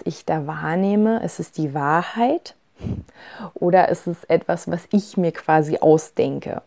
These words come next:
weil ich irgendwas interpretiere.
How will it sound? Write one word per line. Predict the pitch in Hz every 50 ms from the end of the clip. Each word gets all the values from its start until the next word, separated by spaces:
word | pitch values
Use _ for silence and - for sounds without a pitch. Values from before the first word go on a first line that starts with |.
| _ _ _
weil | - 160 160 156 156 156 180 190 196 190 190 190 190 196 - _ _ _ - - - _ _ _ _ _
ich | - 196 202 185 - - - - - - - - - _ _ -
irgendwas | - 196 196 190 170 165 170 -
interpretiere. | - 165 165 - 165 165 - - 180 165 - - - - 156 151 135 - - -